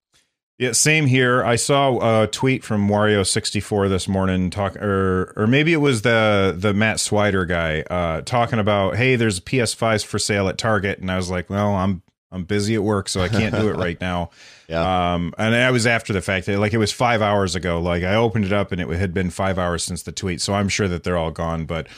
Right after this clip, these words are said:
Speaker 2: Yeah.
Speaker 1: I'm really happy the way that Valve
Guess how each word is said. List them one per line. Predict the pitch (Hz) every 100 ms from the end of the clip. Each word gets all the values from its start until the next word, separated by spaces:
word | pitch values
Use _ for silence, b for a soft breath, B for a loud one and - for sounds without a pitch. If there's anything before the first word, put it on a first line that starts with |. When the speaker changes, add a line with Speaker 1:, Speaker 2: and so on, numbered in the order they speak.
| B -
Speaker 2:
Yeah. | 80
Speaker 1:
I'm | 127
really | 143 285 139
happy | 135 143 123
the | 95 95
way | 107 107
that | 95 78
Valve | 92 104 107 98 90 -